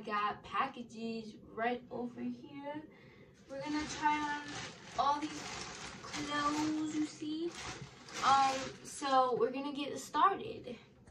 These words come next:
Okay, this is outfit number one. You see it's a whole fit. I basically got this crop top. I bought everything separately. So I got this crop top. It's like a crossover, and you see you can just tie it on the front, and then the back is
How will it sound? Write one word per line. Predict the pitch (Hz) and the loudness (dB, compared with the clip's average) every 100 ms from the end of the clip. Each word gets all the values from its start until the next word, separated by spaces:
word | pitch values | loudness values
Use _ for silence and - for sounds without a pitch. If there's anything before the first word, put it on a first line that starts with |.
| - - - - - | -14 -14 -12 -12 -4
Okay, | 247 247 208 185 - - 214 | -4 -2 -4 -4 -10 -18 -6
this | 240 247 | -2 -2
is | 247 - | -4 2
outfit | 220 220 - 233 | 2 2 -4 -6
number | 226 220 226 | -4 -4 -2
one. | 240 208 202 202 196 202 | -2 -2 -2 0 0 0
You | 240 240 | -2 -2
see | 262 254 | -2 -2
it's | 247 247 | -2 0
a | |
whole | 247 233 240 240 | 0 0 -4 -4
fit. | 220 214 240 - | -4 -2 0 2
I | 226 | 0
basically | 220 240 240 - 320 311 | 0 -4 -6 -10 -10 -2
got | 262 240 | -2 -2
this | 233 | -10
crop | - 214 208 - | -2 0 0 -2
top. | 233 233 - - - - | -4 -4 -8 -20 -20 0
I | - 214 | 4 6
bought | 262 269 294 | 6 4 2
everything | 330 330 320 262 | -2 -4 -8 -6
separately. | - 214 208 190 180 - | -4 -6 -4 -6 -6 -10
So | 208 202 196 - - - - | -8 -8 -8 -12 -20 -18 -4
I | 214 | 0
got | 233 240 | 0 0
this | - - | -4 -10
crop | - 247 240 240 | -6 4 4 2
top. | - 226 220 233 | -6 -2 -2 -2
It's | 247 240 | -8 -8
like | 233 | -8
a | 240 | -8
crossover, | - 220 220 220 214 208 208 | 0 0 0 -4 -4 -2 0
and | 208 | 0
you | 208 | -2
see | - | -2
you | 214 208 | -2 -2
can | 214 208 | -4 -6
just | 208 208 | -6 -6
tie | 214 202 | 0 2
it | 208 220 | 2 0
on | 208 196 | -2 -4
the | |
front, | - 214 202 | -4 -2 -2
and | 196 | -2
then | 190 | -6
the | 185 | -6
back | 180 190 208 | 0 0 0
is | 208 | -8